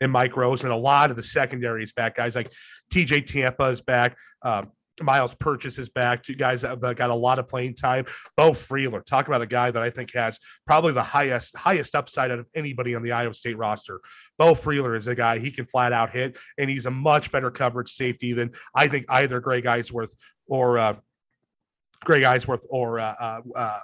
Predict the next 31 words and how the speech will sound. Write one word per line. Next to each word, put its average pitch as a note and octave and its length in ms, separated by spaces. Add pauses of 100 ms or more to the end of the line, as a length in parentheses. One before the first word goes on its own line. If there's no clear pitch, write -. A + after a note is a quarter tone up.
(500)
I, C3 80
I A2 140
apologize, A#2 420
uh, A#2 160
Hasheem B2 420
Young. A2 280 (420)
Uh, A2+ 160
and B2+ 160
those F3 200
two G#3 140
guys F3 240
could D3+ 120
hit. D3 300
They D3 120
could D3 160
absolutely C#3 560
hit. A2+ 240 (400)
Uh, A#2+ 220
but C3 160
I B2 140
really C3 600
do A#2+ 240
think A#2 400 (300)
that B2 140
those B2+ 260
are A#2 80
two C3 240
guys A2+ 400
that A2+ 180
are, G#2+ 320
uh, F#2+ 140